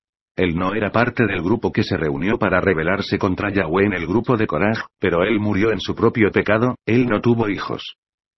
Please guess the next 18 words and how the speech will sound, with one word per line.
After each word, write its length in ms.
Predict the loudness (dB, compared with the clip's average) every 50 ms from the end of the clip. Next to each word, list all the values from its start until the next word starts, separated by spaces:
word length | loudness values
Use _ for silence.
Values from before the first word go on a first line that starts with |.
| _ _ _ _ _ _ _ _
¿Por 200 | 0 0 2 2
qué 120 | 0 0
será 280 | 0 0 0 2 2 2
eliminado 540 | 2 0 0 -2 -2 -2 -2 0 0 0
de 100 | -2 -2
su 140 | -4 -4 -4
familia 500 | -2 0 2 2 2 2 2 0 0 0
el 100 | -2 -2
nombre 280 | -4 -2 0 0 0 0
de 100 | 0 -2
nuestro 340 | -4 -6 -4 -2 -2 -2 0
padre 320 | 0 0 0 0 -2 -2
solo 280 | 0 0 0 0 0 0
porque 380 | -2 -2 -2 0 0 2 2
él 140 | 2 2 2
no 140 | 0 0 2
tuvo 260 | 2 2 2 2 2
hijos? 480 | 2 0 0 0 -2 -2 -2 -4 -10